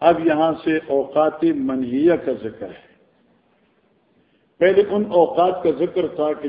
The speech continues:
جس میں آپ نماز پڑھ سکتے ہیں، اور پھر ان اوقات میں افضل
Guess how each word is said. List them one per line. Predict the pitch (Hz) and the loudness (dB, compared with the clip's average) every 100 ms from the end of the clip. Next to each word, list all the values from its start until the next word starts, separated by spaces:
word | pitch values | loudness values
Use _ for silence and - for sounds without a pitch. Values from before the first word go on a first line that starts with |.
| 131 | -8
جس | 160 - | -10 -10
میں | 151 135 | -8 -4
آپ | 143 | -4
نماز | 139 135 143 139 - | -4 -6 -4 -4 -6
پڑھ | 143 117 | -8 -6
سکتے | 120 107 - 113 - | -10 -10 -14 -16 -16
ہیں، | - _ _ _ _ _ _ _ _ _ _ _ _ _ _ _ _ - | -20 _ _ _ _ _ _ _ _ _ _ _ _ _ _ _ _ -2
اور | 139 143 | 0 2
پھر | 202 220 214 | 4 4 2
ان | 208 202 185 | -2 2 4
اوقات | - 185 196 196 190 | 4 4 4 4 -4
میں | 190 190 - - - _ _ _ - | -6 -8 -10 -20 -20 _ _ _ -4
افضل | 147 - - 202 | -2 -2 2 2